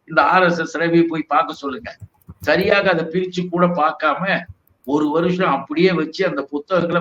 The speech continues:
பழைய பேப்பர் கடைக்கு போடுற மாதிரி போட்டதுதான் உத்தரப்பிரதேச பி ஜே பி கவர்மெண்ட். இதெல்லாம் வந்து தமிழ்நாட்டுல உக்காந்துக்கிட்டு நீ பேசுற கம்பராமாயணத்தையும் மகாபாரதத்தையும் சரித்திர பாடத்துல வச்சிருக்கிற நீ பேசுற. நாம் எதுக்கு இதெல்லாம் சொல்றோம்னா,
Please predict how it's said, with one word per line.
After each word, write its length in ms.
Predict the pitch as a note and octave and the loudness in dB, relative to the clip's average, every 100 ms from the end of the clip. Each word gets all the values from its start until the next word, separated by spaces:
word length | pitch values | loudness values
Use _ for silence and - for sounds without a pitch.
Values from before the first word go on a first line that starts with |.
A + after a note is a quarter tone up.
| F3 | 0
பழைய 320 | E3+ F3 G3 | 0 2 0
பேப்பர் 340 | F3+ E3+ D#3+ | 0 -2 -4
கடைக்கு 320 | C#3+ D3 C3 - | -6 -8 -8 -8
போடுற 360 | D3 C#3+ D3 | -4 -2 -2
மாதிரி 200 | D3 C#3+ - | -2 -6 -6
போட்டதுதான் 500 | D3+ C#3+ C3 F3+ F3 | -4 -4 -4 -2 -4
உத்தரப்பிரதேச 760 | F3+ E3+ E3 D#3+ C#3+ C#3 C3 A2+ _ _ _ | -4 -4 -2 -4 -6 -8 -10 -12 _ _ _
பி 200 | - F3 | 0 2
ஜே 200 | F3 E3+ | 4 4
பி 320 | E3 D3+ C#3+ - | 2 0 -6 -6
கவர்மெண்ட். 580 | C#3+ D3+ C#3+ C3+ G#2 - _ _ _ _ _ | -6 -4 -6 -8 -12 -14 _ _ _ _ _
இதெல்லாம் 400 | B2+ D3 F3 G3+ | -2 0 2 0
வந்து 280 | F3+ F3+ F3+ | 2 0 0
தமிழ்நாட்டுல 680 | C#3 F3 F3+ F#3+ F3+ - C#3 | -2 -2 -2 -2 -2 -4 -6
உக்காந்துக்கிட்டு 680 | C3+ - D#3 C#3+ D#3 F#3+ | -4 -4 -4 -4 -8 -8
நீ 220 | D3+ D#3 D3 | -8 -10 -6
பேசுற 280 | D3+ D3+ D3 - - _ _ - | -4 -4 -4 -6 -10 _ _ -8
கம்பராமாயணத்தையும் 1120 | C3 F3+ G3+ F#3+ F3 E3+ D#3+ C#3 - F#3 E3 | -2 2 4 4 2 0 0 -6 -6 -4 -4
மகாபாரதத்தையும் 1040 | C3 C3 F#3+ F#3 E3 D3 D3 D3 F#3+ F3+ - _ | -4 0 0 2 2 0 -4 -6 -4 -4 -6 _
சரித்திர 540 | - D#3 E3+ F3 G3+ F#3 | -6 -2 -2 -2 0 0
பாடத்துல 500 | E3 E3 D3+ D3 C#3+ | 0 -2 -2 -4 -4
வச்சிருக்கிற 640 | C#3+ F3 E3+ - C#3 B2+ | -4 -4 -4 -4 -6 -6
நீ 140 | C3+ G3 G#3+ G#3 _ - | -4 -2 -4 -10 _ -6
பேசுற. 320 | D3+ - C3 - - _ - _ | -4 -2 -6 -8 -16 _ -20 _
நாம் 220 | F#2+ G2 - | -14 -14 -8
எதுக்கு 320 | D3+ G#3+ G3 | -6 -4 -2
இதெல்லாம் 320 | D#3 E3 E3 | -2 -2 -4
சொல்றோம்னா, 460 | D3 C#3 C3 D3+ | -6 -6 -6 -4